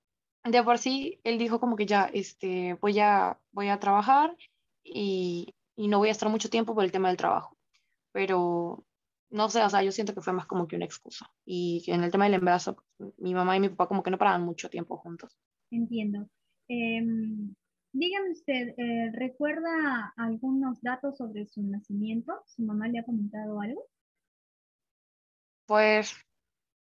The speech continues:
Speaker 1: bueno, o sea, mm, no sé mucho que digamos, pero me acuerdo de que a pesar de que mi papá, pues, trabajaba fuera de la ciudad y todo eso, pues, mi mamá igualmente como que, a pesar de estar embarazada, igualmente como que trabajaba y todo.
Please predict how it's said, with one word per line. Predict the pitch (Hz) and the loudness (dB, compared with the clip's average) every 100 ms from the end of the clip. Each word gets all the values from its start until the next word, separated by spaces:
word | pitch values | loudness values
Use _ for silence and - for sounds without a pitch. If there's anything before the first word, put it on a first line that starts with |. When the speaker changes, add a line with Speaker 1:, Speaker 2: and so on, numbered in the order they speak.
| _ _ | _ _
Speaker 1:
bueno, | 208 214 185 180 | 2 2 2 0
o | 175 | 0
sea, | 196 185 185 - _ 196 | 0 0 -2 -8 _ -10
mm, | 190 190 190 190 196 | -4 0 2 2 4
no | 208 | 2
sé | 247 247 | 4 6
mucho | 233 233 | 6 6
que | 226 | 4
digamos, | 185 190 214 - | 4 4 2 0
pero | 196 180 | 0 0
me | 180 | 0
acuerdo | 175 185 190 | 0 2 2
de | 196 - | -2 -4
que | 175 180 | -2 -2
a | 180 | -2
pesar | 175 196 | -2 0
de | 196 202 | 0 0
que | |
mi | 202 185 | -2 -2
papá, | 175 180 - | -2 -4 -2
pues, | - - | -6 -6
trabajaba | - 180 180 190 190 | 0 2 4 6 4
fuera | 190 185 190 | 4 2 2
de | |
la | 185 | 0
ciudad | - 180 190 190 185 | -2 2 6 4 2
y | 180 | -6
todo | 185 185 | -4 -2
eso, | 196 196 196 220 - - _ _ _ | -2 -2 -4 -6 -6 -20 _ _ _
pues, | 196 185 180 175 165 - - - _ - | 2 4 4 2 0 -6 -14 -18 _ -2
mi | 185 | 2
mamá | 180 185 190 | 6 6 6
igualmente | 196 196 196 | 6 6 4
como | 190 180 - | 2 0 -2
que, | - - _ | -12 -14 _
a | - | -12
pesar | 170 185 | -2 0
de | 190 | 2
estar | 185 | 2
embarazada, | 190 208 214 220 202 185 | 4 4 4 6 6 4
igualmente | 180 185 180 | 0 -2 -4
como | 180 175 | -4 -6
que | - | -4
trabajaba | 170 175 - 180 175 | -2 -2 0 2 2
y | 170 | 0
todo. | 185 175 180 | -2 -2 -4